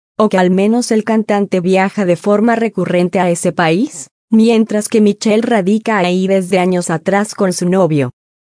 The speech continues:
La última situación que provocó la separación de padre e hija, fue tras la tercera temporada de Luis Miguel, la serie,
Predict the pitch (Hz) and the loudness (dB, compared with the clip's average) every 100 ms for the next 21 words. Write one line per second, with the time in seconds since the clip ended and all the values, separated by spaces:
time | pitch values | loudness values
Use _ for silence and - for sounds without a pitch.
0 | _ - 226 226 233 220 233 220 226 226 | _ -2 2 4 4 2 0 0 0 -2
1 | 196 160 - 208 214 208 190 202 190 180 | -2 -4 0 0 0 0 -2 2 2 2
2 | 208 214 220 208 202 202 180 - 202 196 | 2 2 2 0 -2 -2 -2 -2 0 2
3 | 208 180 180 180 180 180 - 170 170 - | 2 0 0 0 0 -2 0 0 0 -2
4 | 196 311 _ _ - 214 208 208 185 196 | -4 -4 _ _ 0 2 2 0 -2 -2
5 | 180 165 156 - 214 208 208 202 180 170 | -4 -2 -6 -2 0 0 0 -2 -2 -2
6 | 170 180 175 156 165 277 190 196 202 185 | 0 0 0 0 0 0 0 2 2 0
7 | 190 156 170 277 - _ - 214 190 - | -2 2 2 0 -4 _ 0 0 0 0
8 | 175 151 165 | 0 2 0